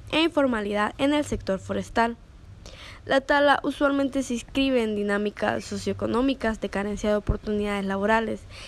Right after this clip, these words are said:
y servicios públicos básicos. Los altos precios de la madera en el mercado nacional e internacional, la limitación fiscalizada y los altos niveles de corrupción incentivan estas actividades. Pero en sí,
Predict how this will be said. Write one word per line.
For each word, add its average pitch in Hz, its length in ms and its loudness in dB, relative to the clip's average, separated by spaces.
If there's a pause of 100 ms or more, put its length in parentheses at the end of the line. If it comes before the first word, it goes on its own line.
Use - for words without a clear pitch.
(120)
y 240 120 -2
servicios 208 420 2
públicos 190 420 6
básicos. 208 480 0 (880)
Los 285 140 4
altos 302 380 4
precios 277 340 2
de 254 80 4
la 233 120 2
madera 214 400 0
en 208 100 -4
el 190 80 -4
mercado 240 440 2
nacional 262 540 -2
e 247 60 0
internacional, 220 840 -2 (420)
la - 100 -2
limitación 226 840 0
fiscalizada 220 840 0 (180)
y 233 100 0
los 226 120 2
altos 254 320 0
niveles 220 340 0
de 214 100 -4
corrupción 254 580 0 (340)
incentivan 220 600 0
estas 196 240 -4
actividades. 202 640 -4 (1500)
Pero 226 160 4
en 220 100 2
sí, 294 300 0